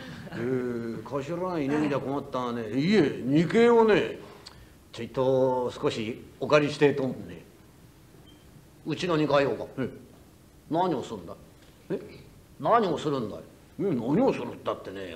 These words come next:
大勢集まりましてね。え、え、え、割ってなことを一つね。え、え。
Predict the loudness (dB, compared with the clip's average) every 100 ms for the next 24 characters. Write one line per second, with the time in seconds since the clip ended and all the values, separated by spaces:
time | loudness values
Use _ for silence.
0 | -4 2 6 6 4 2 -2 -2 -4 -8
1 | -4 -4 2 2 2 8 10 12 10 6
2 | -6 -8 -2 -2 0 2 4 4 0 -6
3 | -10 -12 -12 -8 -8 -6 -8 -6 0 2
4 | 4 2 0 -8 -12